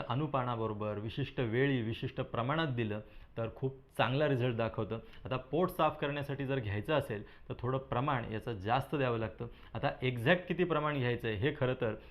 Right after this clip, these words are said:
हे त्या व्यक्तीची प्रकृती, त्या व्यक्तीचा कोठा, त्याचं वजन काय आहे किंवा त्याचा आजार नेमका कोणता आहे याच्यावर खरं तर ठरत असतं. पण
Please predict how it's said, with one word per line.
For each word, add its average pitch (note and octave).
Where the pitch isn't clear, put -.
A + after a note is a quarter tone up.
हे C3
त्या B2
व्यक्तीची B2
प्रकृती, A#2+
त्या A2+
व्यक्तीचा A2
कोठा, A#2+
त्याचं G#2+
वजन A2
काय A#2+
आहे A2
किंवा G#2+
त्याचा G#2
आजार G#2
नेमका B2+
कोणता B2
आहे -
याच्यावर D#3+
खरं D3+
तर D3+
ठरत C#3+
असतं. A#2+
पण B2+